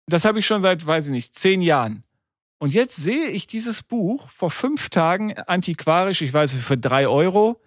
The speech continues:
Es war noch eingeschweißt. Das geht ja auch nicht, ne? Da, dann dürften sie das eigentlich nicht runtersetzen. Es muss schon irgendwo ein Mangel sein. Und dann sehe ich das und ich bestelle es mir.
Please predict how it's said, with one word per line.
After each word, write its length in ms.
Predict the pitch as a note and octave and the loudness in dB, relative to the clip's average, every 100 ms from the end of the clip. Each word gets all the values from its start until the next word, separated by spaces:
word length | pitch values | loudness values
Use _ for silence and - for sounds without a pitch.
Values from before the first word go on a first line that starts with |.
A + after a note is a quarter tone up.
| - | -4
Es 180 | - C3+ | 0 4
war 120 | A3 | 4
noch 140 | A3+ G#3 | 4 4
eingeschweißt. 880 | A#3 D4 A3 - F3 D#3+ C3+ - - - _ _ _ _ | 4 6 4 4 4 4 2 0 -4 -10 _ _ _ _
Das 140 | C#3 - | -4 0
geht 160 | F#3 | 2
ja 120 | F3+ | 4
auch 160 | F#3 G#3+ | 4 2
nicht, 280 | D#3+ B2+ - | 0 -2 0
ne? 240 | E3 G#3 - | 0 0 0
Da, 120 | D#3 | 0
dann 260 | D3+ D#3 | 2 0
dürften 300 | D#3 G3 - | 2 0 0
sie 80 | F3 | 0
das 140 | F#3+ D#3+ | 0 0
eigentlich 280 | F3 E3+ E3 | -2 0 0
nicht 200 | G3+ E3+ | 0 2
runtersetzen. 800 | F#3+ F#3 C3+ A#2+ A#2 - B2+ - _ _ _ _ | 2 2 0 0 -4 -4 -4 -8 _ _ _ _
Es 240 | D3+ C#3 E3 | 0 0 2
muss 160 | E3+ | 2
schon 200 | - G#3+ | 4 2
irgendwo 440 | A3 G3 G3+ F3+ G#3 | 2 -2 -2 0 2
ein 120 | G3+ | 2
Mangel 360 | A3 A3+ D3+ B2 | 2 4 2 2
sein. 440 | B2+ A2+ A2 A2+ _ _ _ _ _ _ _ _ _ _ - | -2 -2 -6 -12 _ _ _ _ _ _ _ _ _ _ 0
Und 80 | |
dann 100 | E3 | 2
sehe 160 | C#3 D3+ | 2 2
ich 60 | F3+ | 2
das 200 | A3 F3 | 0 0
und 80 | D3+ | -2
ich 120 | C3 | -2
bestelle 380 | C3 - C3+ E3+ | -2 0 2 2
es 160 | - | 0
mir. 280 | G3+ A3+ | 2 2